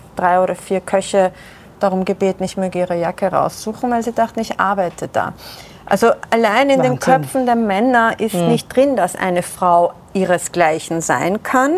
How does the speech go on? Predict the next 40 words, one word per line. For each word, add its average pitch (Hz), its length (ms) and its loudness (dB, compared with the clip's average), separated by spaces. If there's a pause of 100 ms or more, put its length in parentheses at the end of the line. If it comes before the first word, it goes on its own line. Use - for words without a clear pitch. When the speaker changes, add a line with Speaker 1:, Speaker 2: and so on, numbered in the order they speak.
(120)
Speaker 1:
Und 226 400 -2
ich 220 180 -2
musste 233 300 0
auch 208 60 2
die - 160 -6
E-Mail 226 320 2
zeigen, 170 360 -2
dass 180 180 0
ich 156 320 0
Speaker 2:
<laughs> - 20 -6
Speaker 1:
quasi 185 580 2
wirklich 240 400 0 (140)
diese 220 240 2
Jacke - 400 -2
mir 349 240 0
holen 208 360 0
darf, - 260 2 (400)
die 180 80 -2
ich 208 60 -4
Speaker 2:
Oh 208 160 4
Speaker 1:
jetzt, 196 80 2
Speaker 2:
mein 170 220 2
Gott, 160 140 0
Speaker 1:
oh 226 60 4
mein 233 180 2
Gott, 190 220 4
Speaker 2:
ja. 180 80 0
Speaker 1:
ich 180 80 0
brauche, 175 460 2
also 220 180 4
es - 260 4
ist, 294 100 2
Speaker 2:
Ja. 175 420 0
Speaker 1:
ich, - 200 2
da 269 140 2
habe 294 180 2
ich 302 100 0
einfach 285 320 0
gemerkt, 254 760 2
in, 269 320 2